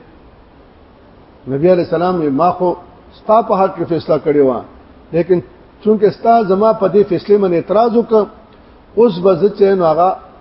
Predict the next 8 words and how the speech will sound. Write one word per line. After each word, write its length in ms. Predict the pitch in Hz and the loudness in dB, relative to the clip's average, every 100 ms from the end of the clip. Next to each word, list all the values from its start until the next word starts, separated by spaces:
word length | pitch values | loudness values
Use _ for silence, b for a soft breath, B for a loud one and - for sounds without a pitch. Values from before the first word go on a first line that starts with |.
| - _ _ - | -20 _ _ -4
حق 200 | 214 226 170 - | -2 -2 -4 -4
کومه، 240 | 208 220 185 - - | -2 0 0 -4 -6
کومه 200 | 214 196 - - 117 - - | -2 -2 -2 -8 -10 -12 -10
فیصله 340 | 165 156 233 247 | -8 -4 -2 0
ده 140 | 226 | 2
هغه 140 | 214 196 | 2 0
به 140 | 175 | 0
کوم.» 260 | 165 151 | 0 -2